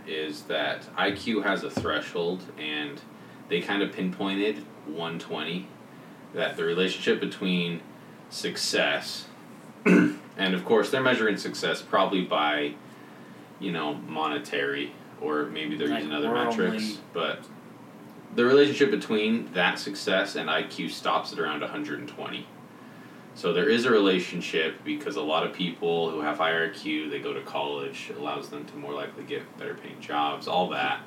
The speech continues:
Speaker 1: But that correlation stops when you hit a hundred and twenty. And so Lewis Terman's study with his termites, even though they were all hundred and forty or above,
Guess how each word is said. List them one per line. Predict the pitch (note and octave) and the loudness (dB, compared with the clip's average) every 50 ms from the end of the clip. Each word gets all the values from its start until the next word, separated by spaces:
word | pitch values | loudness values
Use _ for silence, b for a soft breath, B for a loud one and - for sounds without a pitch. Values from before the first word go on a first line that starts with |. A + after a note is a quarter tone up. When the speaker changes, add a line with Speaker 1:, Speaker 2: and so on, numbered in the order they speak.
| B B B B B B B B B - | B B B B B B B B B 2
Speaker 1:
But | G#2+ - | 4 6
that | - G#2+ - - | 6 4 4 6
correlation | - C3+ B2 A2+ A2 G#2 G2+ - - F#2 F2 D2+ | 8 8 10 10 10 10 8 6 4 0 -4 -4
stops | - - - - - D#2+ E2 D#2+ - - - - - - - - - - - - | -4 -4 -6 -2 2 4 6 6 6 6 4 0 -6 -10 -12 -10 -10 -8 -8 -6
when | D#3 D3+ D3+ | -6 -4 -4
you | D3+ D3+ D3 | -4 -4 -2
hit | - A#2+ - - | -2 -2 0 0
a | - | -2
hundred | - G#2 G2+ - - - - | -2 -4 -6 -6 -4 -6 -6
and | - - | -6 -8
twenty. | - - G#2+ - - C2+ C2+ C2+ C#2 - - - | -10 -8 -8 -6 -6 -6 -6 -8 -8 -10 -12 -10
And | D2+ D2 D2 | -10 -10 -8
so | - - D#2 D2+ D2+ D2 C#2+ C#2 - | -4 -2 -2 0 0 0 0 -2 -2
Lewis | - F2+ G2+ G2+ F2+ F2 - | 2 6 6 6 6 6 2
Terman's | - - G#2+ G2+ G2 F#2+ E2+ D#2+ D#2 D2+ - | -2 0 2 2 4 2 2 0 -2 -6 -8
study | - - - - - - D2+ D2+ D2 | -10 -10 -4 -2 -2 -2 0 0 -2
with | D2 - - | -2 -2 -4
his | D3+ - - | -6 -8 -8
termites, | - - - - - - - - - - - - - - - - - B B B B B B B B B B B B B | -8 -4 -2 -2 0 0 -2 -2 -2 -4 -6 -10 -14 -16 -16 -18 -18 B B B B B B B B B B B B B
even | - F2+ F2+ F2+ F2+ | -2 -2 0 0 0
though | E2+ D#2+ D#2+ D2+ | 0 0 0 2
they | E2+ E2+ F2+ | 4 4 6
were | F#2 F2+ E2+ D#2+ | 6 6 6 6
all | - - - D2 D2 | 6 4 4 2 0
hundred | - F2 E2+ D#2 D#2+ C#2+ | -2 -2 -2 -2 -4 -4
and | C2+ - | -6 -8
forty | - - G2 G2 F#2+ F2+ E2 D2+ | -6 0 2 4 4 4 4 2
or | C#2+ C2+ | 0 0
above, | B1 - - - F2+ F2+ F2+ - D3 - - - - - | -2 -4 -2 2 4 4 4 4 2 -2 -4 -10 -14 -14